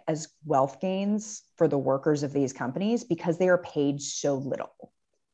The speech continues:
As I said, most of them aren't even paid enough to get by, let alone accumulate wealth. So what we did was the, the closest proxy we could find is we compared wealth gains for shareholders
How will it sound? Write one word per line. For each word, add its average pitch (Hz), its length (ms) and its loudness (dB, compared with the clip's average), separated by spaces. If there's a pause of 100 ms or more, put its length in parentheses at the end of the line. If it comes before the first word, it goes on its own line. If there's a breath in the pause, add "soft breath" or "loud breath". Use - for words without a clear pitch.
(120)
As 175 180 6
I 185 80 6
said, 214 440 4
most 214 200 4
of 254 60 0
them 247 140 2
aren't 202 220 2
even 190 160 -2
paid 165 200 2
enough 147 240 -4
to - 100 -8
get 131 260 -2
by, 131 240 2
let 165 140 2
alone 139 220 0
accumulate 117 540 -4
wealth. - 340 -10 (340)
So 285 200 4
what 339 180 4
we 381 160 8
did 139 520 4
was 139 540 2 (220)
the, 170 160 0
the - 180 2
closest 302 460 2
proxy 143 420 2
we 143 80 4
could 160 140 -2
find - 480 -8 (640)
is 185 140 4
we 214 100 6
compared 165 720 4 (340)
wealth 156 480 4
gains 147 720 0 (180)
for 233 120 8
shareholders - 1000 0